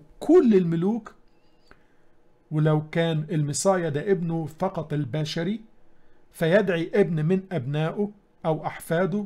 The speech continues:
بلقب إن هو ربه. فلو ما كانش المسايا شيء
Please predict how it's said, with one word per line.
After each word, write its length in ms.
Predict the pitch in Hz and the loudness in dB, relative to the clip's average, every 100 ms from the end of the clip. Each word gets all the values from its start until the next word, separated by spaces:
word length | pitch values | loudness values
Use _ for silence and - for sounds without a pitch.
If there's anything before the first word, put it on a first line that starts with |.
| 208 | -6
بلقب 520 | 139 156 170 170 139 | -2 0 0 -2 -4
إن 120 | 143 | -4
هو 220 | 143 151 143 | -4 -2 -2
ربه. 320 | 139 113 123 - - - - - _ _ _ _ - - - _ _ | -4 -8 -16 -20 -20 -20 -20 -20 _ _ _ _ -20 -20 -20 _ _
فلو 680 | - 180 175 160 - 165 165 | -4 2 2 2 -2 0 2
ما 120 | 160 | 0
كانش 400 | 160 254 349 - | 0 -2 -2 -2
المسايا 840 | 240 202 180 151 190 185 175 131 113 - _ _ _ _ _ _ _ _ | 0 0 0 -2 0 0 0 -4 -8 -20 _ _ _ _ _ _ _ _
شيء 460 | - - 233 226 | -6 0 0 0